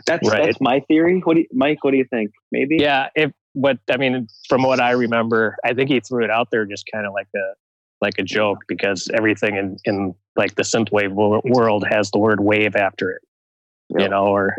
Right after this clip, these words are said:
Speaker 2: so, and then that kinda, like, he said it and everyone kinda stopped. <laughs>
Speaker 1: Mm-hmm.
Speaker 2: It was like,
Speaker 1: <laughs>
Speaker 2: "Okay, well, let's,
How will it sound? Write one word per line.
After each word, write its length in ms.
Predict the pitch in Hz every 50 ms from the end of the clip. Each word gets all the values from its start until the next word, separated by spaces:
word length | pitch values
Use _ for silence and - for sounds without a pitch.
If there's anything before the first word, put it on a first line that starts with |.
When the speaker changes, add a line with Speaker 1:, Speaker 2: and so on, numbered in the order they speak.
| - - -
Speaker 2:
so, 360 | - - 107 104 104 98 101 110
and 160 | 107 101 107
then 280 | 107 101 101 98 98 98 -
that 180 | 113 113 104
kinda, 240 | - 117 107 107 104 104
like, 160 | 104 92 - _ _ -
he 160 | - 131 123
said 260 | - - 123 117 117
it 60 | 113
and 100 | 107 104
everyone 300 | 107 107 110 110 101 98 101 -
kinda 180 | 107 98 95
stopped. 560 | - - - 101 98 104 98 - - - - -
<laughs> 40 | _ _ _ _ _ _ _ _ - -
Speaker 1:
Mm-hmm. 640 | 214 131 - - - - - 101 90 - 107 - - 113
Speaker 2:
It 40 | 117
was 120 | 113 104
like, 160 | 110 110 -
Speaker 1:
<laughs> 160 | 185 - 139 160
Speaker 2:
"Okay, 200 | - 180 151 151
well, 80 | 156 143
let's, 200 | 151 147 151